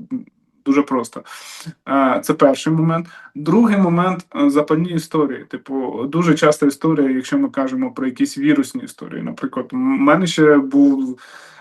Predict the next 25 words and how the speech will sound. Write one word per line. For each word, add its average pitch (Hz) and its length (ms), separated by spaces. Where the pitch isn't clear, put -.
е, 262 140
те, 285 140
що - 140
мені 143 160
ніхто 143 300
ніколи 143 420
з 127 60
врачів 139 400
не 135 120
казав 147 480
і 135 40
не 135 80
звертали 139 440
на 135 120
це 139 140
увагу, 156 520
а 139 300
вірус 151 300
Епштейн-Барра 151 600
в 139 80
дуже, 156 240
скажімо 156 300
таки, 139 260
активній 135 380
фазі. 123 380